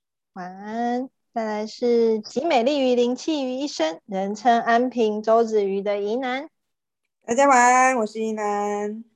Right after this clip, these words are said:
Speaker 1: 我们今天要来讨论的主题是如何打造快乐生活。不知道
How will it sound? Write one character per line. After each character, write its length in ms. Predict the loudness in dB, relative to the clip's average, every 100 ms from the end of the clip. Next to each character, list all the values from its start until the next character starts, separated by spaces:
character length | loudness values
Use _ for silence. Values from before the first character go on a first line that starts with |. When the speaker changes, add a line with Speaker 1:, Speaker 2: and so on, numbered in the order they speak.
| _ _ _ _ _
Speaker 1:
我 80 | -18
们 220 | -14 -12
今 180 | -6 -4
天 280 | -2 -2 -2
要 200 | -2 -2
来 260 | -2 -2 -4
讨 360 | -6 -10 -8
论 320 | -2 0 0
的 100 | -2
主 200 | -4 -8
题 200 | -14 -18
是 400 | -14 -10 -4 -2
如 480 | -2 -4 -2 0 0
何 380 | -4 -4 -2 -2
打 340 | -2 -4 -4 -4
造 280 | 0 0 0
快 300 | -6 -6 -4
乐 340 | -4 -4 -4
生 420 | -8 -10 -12 -12
活。 340 | -12 -10 -10 -12 _ _ _ _ _
不 140 | -6
知 200 | -6 -8
道 380 | -4 -2 -2 -4